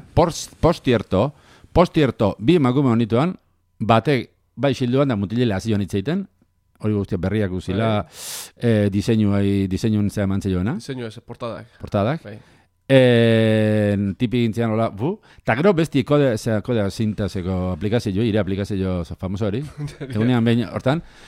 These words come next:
Speaker 1: tipi, eh, esku petxure eman da. Ufa, haiek bilek, era batea o bestea,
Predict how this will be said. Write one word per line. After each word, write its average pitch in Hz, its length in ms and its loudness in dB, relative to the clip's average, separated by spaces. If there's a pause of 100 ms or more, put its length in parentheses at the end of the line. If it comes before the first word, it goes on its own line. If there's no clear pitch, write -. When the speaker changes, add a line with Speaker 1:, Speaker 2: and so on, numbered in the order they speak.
(160)
Speaker 1:
tipi, 127 260 0
eh, 98 240 4
esku 82 200 -10
petxure 92 320 -8
eman 104 240 -6
da. 82 80 -10 (300)
Ufa, 127 480 2 (1160)
haiek 190 380 4
bilek, 151 480 -2 (220)
era 160 260 4
batea 113 260 0
o 117 60 0
bestea, 123 400 -2